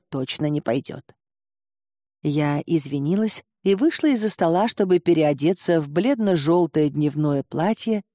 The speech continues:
которое Клео неохотно признала сносным. И вскоре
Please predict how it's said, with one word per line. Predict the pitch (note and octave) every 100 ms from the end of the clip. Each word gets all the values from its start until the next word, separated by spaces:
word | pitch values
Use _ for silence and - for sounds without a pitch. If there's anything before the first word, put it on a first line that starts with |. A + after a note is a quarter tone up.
| _
которое | D3 F3 D#3+ C#3+
Клео | - C#3 C#3 F3+ G#3+
неохотно | G3 F3 D#3+ - - A#3+ C4+ A3+
признала | F3 D#3+ E3 E3+ F3+ -
сносным. | - - A#3+ E3 - - - D3 _ _ _ _
И | C3+
вскоре | - - B3+ C4+